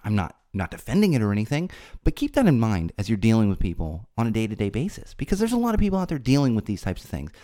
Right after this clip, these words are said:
Especially, I've, I've always said, especially, like, the teenager, the, the twenty-something kid, you know, who doesn't know what to, doesn't know what to do. It took me a very, very long time. I spoke about this with my, my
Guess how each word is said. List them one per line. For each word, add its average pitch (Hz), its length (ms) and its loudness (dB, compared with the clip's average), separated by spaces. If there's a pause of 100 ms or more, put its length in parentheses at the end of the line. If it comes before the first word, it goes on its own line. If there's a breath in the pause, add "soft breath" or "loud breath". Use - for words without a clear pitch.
(280 loud breath)
Especially, - 640 -4
I've, 180 120 -14 (180)
I've 175 220 -16
always 208 280 -2
said, - 280 -6
especially, - 320 -2
like, 180 160 -8
the 160 60 -6
teenager, 143 520 -2
the, 92 180 -10
the 139 120 -8
twenty-something 165 840 0 (680 soft breath)
kid, 101 320 -4 (280)
you 143 100 2
know, 135 200 0 (180 loud breath)
who 160 60 2
doesn't 196 240 6
know 196 80 0
what 190 120 -4
to, 175 80 -6
doesn't 208 300 -2
know 214 80 0
what 202 100 -2
to 175 80 -4
do. 190 400 -2 (160)
It - 120 -6
took 214 100 -4
me 214 120 2
a 190 40 0
very, 180 380 -2
very 170 240 -2
long 160 260 -4
time. 143 420 -4 (280 loud breath)
I 156 60 0
spoke 190 240 0
about 156 220 -2
this 151 200 -2
with 127 160 -4
my, 110 160 0 (160)
my 107 340 2